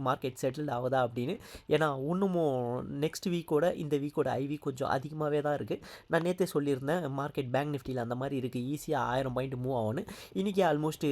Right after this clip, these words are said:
அறுநூத்தம்பது, எழுநூறு பாயிண்ட் கிட்ட மூவ் ஆயிருச்சு. இன்னமும் still பேங்க் Nifty-யோட ஐ வி அப்படி தான் இருக்கு. But நேத்து இருந்த அளவுக்கு ரொம்ப பெரிய டிஃபரன்ஸ் இல்ல. But ஒரு சின்னூண்டு டிஃபரன்ஸ் இருக்கு. So, still பேங்க் Nifty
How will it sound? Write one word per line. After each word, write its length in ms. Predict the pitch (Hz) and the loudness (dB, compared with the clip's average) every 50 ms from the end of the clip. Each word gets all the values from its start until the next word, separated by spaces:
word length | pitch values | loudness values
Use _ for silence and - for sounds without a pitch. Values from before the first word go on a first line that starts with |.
| 131 123 | 4 6
அறுநூத்தம்பது, 540 | 117 123 139 147 135 - 135 127 127 123 123 127 | 6 4 4 4 0 -2 0 0 0 0 0 -2
எழுநூறு 220 | 127 131 131 117 | -2 -2 -4 -4
பாயிண்ட் 240 | - 143 147 147 147 131 | -4 -4 -4 -4 -6 -8
கிட்ட 220 | 139 135 151 135 | -6 -6 -4 -4
மூவ் 200 | 135 131 135 151 156 | -4 -4 -2 -2 -2
ஆயிருச்சு. 380 | 135 127 123 120 - - 220 277 - | 0 0 0 -2 -2 -4 -6 -6 -2
இன்னமும் 380 | - 190 190 202 190 180 170 - | -2 -2 0 0 -2 -2 -4 -2
still 180 | - - 165 | -4 -4 0
பேங்க் 240 | 143 131 131 139 139 | 2 2 2 2 0
Nifty-யோட 320 | 131 - - 131 123 113 | -4 -4 0 0 0 2
ஐ 140 | 110 123 135 | 2 0 0
வி 100 | 135 131 123 | 0 0 0
அப்படி 180 | 117 127 123 131 | 0 2 2 2
தான் 100 | 131 127 | 2 2
இருக்கு. 160 | 113 104 - - - - - - - - | 2 0 -4 -6 -6 -12 -16 -16 -8 2
But 160 | - 190 185 - | 2 4 4 4
நேத்து 280 | 143 165 180 - 202 175 | -2 -2 0 2 0 0
இருந்த 200 | 170 170 165 165 | 2 2 2 4
அளவுக்கு 280 | 170 175 175 - 165 143 135 | 4 2 4 2 2 4 4
ரொம்ப 220 | 135 151 202 214 - | 2 2 0 0 0
பெரிய 180 | 175 160 196 185 | 0 0 0 0
டிஃபரன்ஸ் 380 | 147 143 - - 156 151 135 - | 0 -2 -4 -4 -6 -6 -4 -4
இல்ல. 140 | 113 120 - - 214 | -4 -4 -4 -2 -2
But 140 | 220 208 208 | -4 -2 -2
ஒரு 180 | 196 175 175 - | -4 -4 -6 -6
சின்னூண்டு 460 | - 196 185 196 208 214 202 196 156 | -4 -2 0 0 0 0 0 0 -2
டிஃபரன்ஸ் 400 | 139 139 - 165 151 151 135 139 113 | -2 -2 -2 -2 -2 -2 -2 -4 -4
இருக்கு. 180 | 117 175 220 - - - - - - | -2 -2 -2 -4 -6 -14 -18 -20 -18
So, 180 | - - 170 151 143 139 | -2 2 4 4 4 2
still 280 | 143 - - 254 247 214 | 0 -2 -2 -2 0 4
பேங்க் 260 | 160 156 156 156 151 | 4 4 4 4 0
Nifty 240 | 139 - - 160 | -4 -2 -2 -2